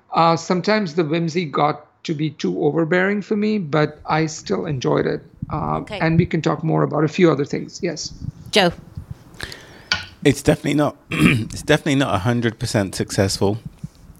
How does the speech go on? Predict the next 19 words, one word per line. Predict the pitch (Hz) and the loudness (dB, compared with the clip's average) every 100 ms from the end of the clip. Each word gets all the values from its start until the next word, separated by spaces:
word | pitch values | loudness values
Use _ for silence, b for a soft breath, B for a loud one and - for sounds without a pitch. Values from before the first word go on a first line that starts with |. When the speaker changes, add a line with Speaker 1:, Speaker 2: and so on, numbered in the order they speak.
| - - - | -12 -10 -2
Speaker 3:
Um, | 113 113 110 101 - | 0 2 2 -2 -4
it | - 120 | -4 2
Speaker 1:
Mm. | |
Speaker 3:
wasn't | 120 117 95 | 2 2 -4
successful | - - 117 - 110 | -6 -2 0 2 0
for | - | -2
me | 117 104 | -2 -4
at | 82 | 0
all, | 110 131 104 | 2 2 2
I | |
think, | 87 113 92 | 0 -2 -2
for | - | -4
the | 107 | 0
reasons | 107 107 110 107 | 0 0 -6 -6
you | |
state, | 107 127 123 | -4 0 2
Yasti. | 107 104 - | 0 -2 -2
I | 107 | 0
think | 139 123 | 0 -2